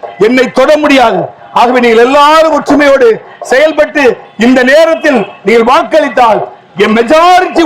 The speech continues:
ஓட்டு, அதாவது பதினோரு லட்சம் சிறுபான்மை வாக்குகள் இருக்கிறது. நாம் எல்லாரும் ஒற்றுமை செய்தால் மூன்றே முக்கால் லட்சம் வாக்குகள் வந்தால் போதும். நாம் போய் நம்முடைய உரிமைகளுக்காக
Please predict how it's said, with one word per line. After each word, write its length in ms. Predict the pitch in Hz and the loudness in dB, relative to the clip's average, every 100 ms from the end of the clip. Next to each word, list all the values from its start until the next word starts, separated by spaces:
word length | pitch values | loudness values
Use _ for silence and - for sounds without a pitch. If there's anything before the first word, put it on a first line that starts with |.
| 294 | 0
ஓட்டு, 180 | 262 226 | 0 0
அதாவது 200 | 220 254 | -2 0
பதினோரு 420 | 233 269 311 320 311 | 0 0 2 2 2
லட்சம் 320 | 294 - 285 - | -2 -2 -4 -2
சிறுபான்மை 460 | 277 311 311 302 277 | -2 2 0 0 -2
வாக்குகள் 380 | 285 - 302 302 | -2 0 0 0
இருக்கிறது. 400 | 285 269 262 208 180 - - - | 0 0 2 0 -2 -6 -10 -2
நாம் 160 | 226 247 | -2 0
எல்லாரும் 440 | 285 320 339 349 330 | 0 2 2 2 0
ஒற்றுமை 300 | - 311 320 - | -2 0 0 0
செய்தால் 280 | 294 254 226 - - - 214 | 0 0 -2 -6 -16 -4 0
மூன்றே 340 | 320 349 359 359 | 2 2 0 0
முக்கால் 280 | 339 339 330 | -2 0 0
லட்சம் 300 | 311 - 302 269 | 0 0 0 2
வாக்குகள் 380 | 311 311 311 | 0 0 0
வந்தால் 300 | 294 294 262 | 2 0 0
போதும். 300 | 269 254 226 - - - 180 | 0 0 -2 -4 -18 -12 -2
நாம் 200 | 226 254 208 | 0 0 0
போய் 260 | 339 359 269 165 - - 208 | 2 2 0 -8 -14 -6 -4
நம்முடைய 380 | 269 311 311 294 247 214 - - - 196 | 0 0 2 2 2 -2 -4 -16 -10 -2
உரிமைகளுக்காக 760 | 269 381 403 370 339 277 269 | 2 2 2 2 0 0 0